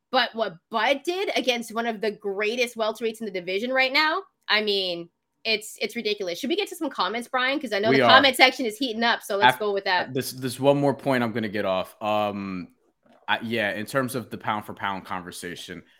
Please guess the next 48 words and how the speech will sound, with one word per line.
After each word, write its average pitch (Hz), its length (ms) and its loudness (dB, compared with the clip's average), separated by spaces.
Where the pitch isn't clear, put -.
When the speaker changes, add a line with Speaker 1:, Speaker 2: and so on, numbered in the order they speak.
Speaker 2:
which 107 240 -8
we 123 160 0
are 139 80 2
going 151 300 0
to 151 120 -8
open 143 300 -2
up 135 140 -2
to - 80 -10
the 110 80 -6
floor, 104 420 -6
but 113 160 -2
the 120 40 -6
pound 135 300 2
for 117 80 -16
pound 117 300 -2
conversation 101 680 -6
for - 140 -18
me 92 160 -8
is - 140 -12
done. - 260 -10
Naoya 135 400 4
Inoue 117 340 -2
was 101 140 -8
pound 107 240 -4
for - 80 -16
pound 98 280 -6
for 82 100 -20
five 92 340 -2
days, 85 320 -8
and 101 100 -12
he 135 140 2
may 214 140 6
become 170 380 2
pound 135 200 4
for 117 60 -16
pound 120 240 0
number 110 160 -4
one 107 180 -6
again. 85 340 -12
But 113 400 -2
Speaker 1:
I 202 60 0
Speaker 2:
that 214 120 8
Speaker 1:
don't 330 100 8
Speaker 2:
w- 190 160 -4
Speaker 1:
think - 80 -12
so. - 120 -6
<laughs> - 400 12
Speaker 2:
Ter-, - 40 8